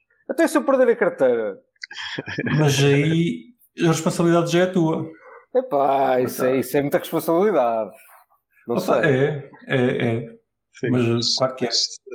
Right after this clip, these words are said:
Speaker 3: sacarem a, a exchange e ficarem os fundos na mesma,
Speaker 1: É claro,
Speaker 3: vai, vai-te
Speaker 1: claro.
Speaker 3: custar mais.
Speaker 1: Sim, isso
Speaker 2: Opa.
Speaker 1: eu também acho que sim, eu também acho que sim.
Speaker 2: Há, há percas das duas maneiras. Também há muita gente que, que acabou por perder as carteiras e depois andaram no lixo à procura de discos antigos e caraças.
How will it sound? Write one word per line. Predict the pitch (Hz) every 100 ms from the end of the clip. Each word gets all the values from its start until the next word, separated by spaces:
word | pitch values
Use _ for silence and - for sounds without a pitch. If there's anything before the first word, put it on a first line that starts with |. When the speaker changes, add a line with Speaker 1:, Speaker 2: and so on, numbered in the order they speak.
| -
Speaker 3:
sacarem | - 120 127 120 120 117
a, | 117 113 -
a | 107 110
exchange | 113 - - 117 113 110
e |
ficarem | - - 107 - 107
os |
fundos | - 127 113 -
na | 113
mesma, | 113 117 135 127 - - _ -
Speaker 1:
É | -
claro, | 160 139 131 120
Speaker 3:
vai, | 120
vai-te | 143 120
Speaker 1:
claro. | 101
Speaker 3:
custar | - 117 113
mais. | 113 110 - - _ _ -
Speaker 1:
Sim, | 202 165 156
isso | -
Speaker 2:
Opa. | 190
Speaker 1:
eu | -
também | 170
acho | 165 -
que |
sim, | -
eu | 120
também | 104 120 117
acho | -
que |
sim. | - 98 -
Speaker 2:
Há, | 180 196 180
há |
percas | 170 190 190 190 170
das | 180 175
duas | 175 175
maneiras. | 185 185 170 143
Também | - 123 135
há |
muita | 135 135
gente | 135 143 139
que, | - 156 156 156 151 - _
que | 151
acabou | 147 147 147
por | 143
perder | - 143 147
as | 143
carteiras | - 135 139 147 160
e | 147
depois | 135
andaram | 131 135 131
no | 127 123
lixo | 131 139 -
à |
procura | - 123 123 117
de | 120
discos | - - -
antigos | 113 127 135 127
e | 123
caraças. | 123 123 123 -